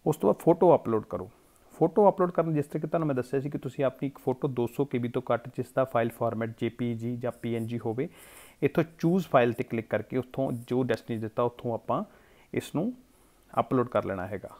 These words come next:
ਉਸ ਤੋਂ ਬਾਅਦ ਜਨਮ ਮਿਤੀ ਆਪਾਂ ਇੱਥੇ ਫਿਲ ਕਰਨੀ ਹੈ, ਆਪਣਾ ਜੈਂਡਰ ਫਿਲ ਕਰਨਾ, ਈਮੇਲ ਆਈ ਡੀ,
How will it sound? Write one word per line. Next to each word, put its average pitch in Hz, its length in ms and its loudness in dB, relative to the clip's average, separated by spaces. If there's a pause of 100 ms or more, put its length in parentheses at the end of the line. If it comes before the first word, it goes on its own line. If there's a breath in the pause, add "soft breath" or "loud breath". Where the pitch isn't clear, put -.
(120)
ਉਸ 143 120 -2
ਤੋਂ 151 120 -4
ਬਾਅਦ 135 140 6
ਜਨਮ 123 220 2
ਮਿਤੀ 151 320 0 (420)
ਆਪਾਂ 123 240 0
ਇੱਥੇ 120 140 -8
ਫਿਲ 135 180 -2
ਕਰਨੀ 127 360 -4
ਹੈ, 123 80 -10 (520 loud breath)
ਆਪਣਾ 123 240 0
ਜੈਂਡਰ 113 400 0
ਫਿਲ 143 200 0
ਕਰਨਾ, 131 340 0 (120)
ਈਮੇਲ 156 280 4
ਆਈ 135 120 6
ਡੀ, 127 200 -2